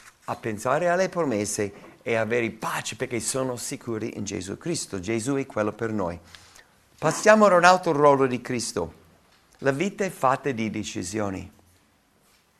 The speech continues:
In un certo senso mi piace tanto essere vecchio.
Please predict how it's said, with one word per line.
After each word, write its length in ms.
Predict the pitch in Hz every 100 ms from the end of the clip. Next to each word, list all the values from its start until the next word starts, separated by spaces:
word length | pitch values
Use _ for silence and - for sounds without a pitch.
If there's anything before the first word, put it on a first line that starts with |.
| _ _ _ _ _ _ _ _ _ -
In 120 | 139
un 100 | 139
certo 300 | 175 175 147
senso 380 | - 156 139 120
mi 100 | 120
piace 460 | - 135 - 120
tanto 280 | - 131 123
essere 300 | 110 104 110
vecchio. 400 | 95 95 - 107